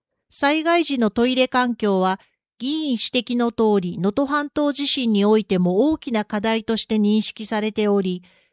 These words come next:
災害関連死につながる要因の一つであると考えている。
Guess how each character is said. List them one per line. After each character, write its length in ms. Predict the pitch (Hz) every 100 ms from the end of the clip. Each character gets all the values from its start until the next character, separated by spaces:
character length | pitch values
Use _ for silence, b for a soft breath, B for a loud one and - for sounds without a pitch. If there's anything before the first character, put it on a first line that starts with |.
| b _
災 300 | - 247 285
害 200 | 302 311
関 280 | 294 311 311
連 180 | 320
死 140 | 302 233
に 160 | 214
つ 180 | 202 -
な 140 | 233 254
が 100 | 254
る 160 | 254
要 260 | 247 254 254
因 200 | 254 247
の 100 | 247
一 240 | - 277
つ 160 | - 208
で 140 | 196
あ 100 | 202
る 80 | 196
と 140 | 180
考 340 | 175 185 190 196
え 160 | 196
て 140 | 180 165
い 160 | 156
る。 280 | 147 139 143